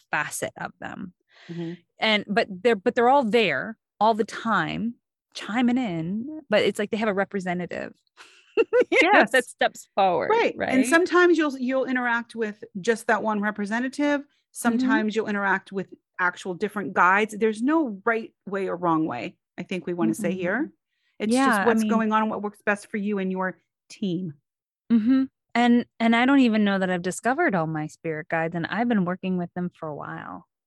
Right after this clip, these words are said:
Speaker 2: Yeah, I haven't discovered all mine either. I can feel
Speaker 1: Mm.
Speaker 2: them or see
Speaker 1: Mm-hmm.
Speaker 2: them, but they come, the ones that I don't know personally, so to speak,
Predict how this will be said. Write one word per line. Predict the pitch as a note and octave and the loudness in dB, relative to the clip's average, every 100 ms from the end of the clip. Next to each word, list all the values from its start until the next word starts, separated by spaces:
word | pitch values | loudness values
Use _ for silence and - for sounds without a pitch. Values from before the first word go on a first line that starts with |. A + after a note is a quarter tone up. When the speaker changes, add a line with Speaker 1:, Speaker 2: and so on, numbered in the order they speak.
| - | -14
Speaker 2:
Yeah, | D3 D3+ | -12 -8
I | D#3 | -6
haven't | D#3 E3 | -4 -6
discovered | E3 - E3+ E3 | -10 -10 -6 -4
all | |
mine | D#3 D3+ D3 | -4 -4 -4
either. | C#3 D3 C3+ - | -6 -6 -6 -6
I | E3+ | -4
can | - F#3 | -4 -6
feel | - _ G3+ G#3+ B3 B3+ | -6 _ 0 4 4 2
Speaker 1:
Mm. | |
Speaker 2:
them | C#4+ D4+ F4+ A4 _ _ - | 0 0 -2 -8 _ _ -10
or | G3+ F#3 | -8 -4
see | - | 0
Speaker 1:
Mm-hmm. | G#3 A3+ A3+ A#3+ | 2 2 2 0
Speaker 2:
them, | C#4+ D4+ E4+ E4+ _ _ | 0 0 -2 -6 _ _
but | A3 | -2
they | A3 A3 | 0 -2
come, | - A#3 | -4 0
the | G#3+ | 2
ones | G#3 A3 G#3+ | 2 0 0
that | G3 | -2
I | F#3+ | -2
don't | F#3 F#3 | -2 -2
know | F#3+ E3+ | -2 -2
personally, | - G3 - A3+ A3+ A#3 B3 | -2 -2 -2 -4 -2 -2 0
so | A#3+ | 0
to | A#3 | 0
speak, | A#3+ C4 C4+ | -2 -4 -4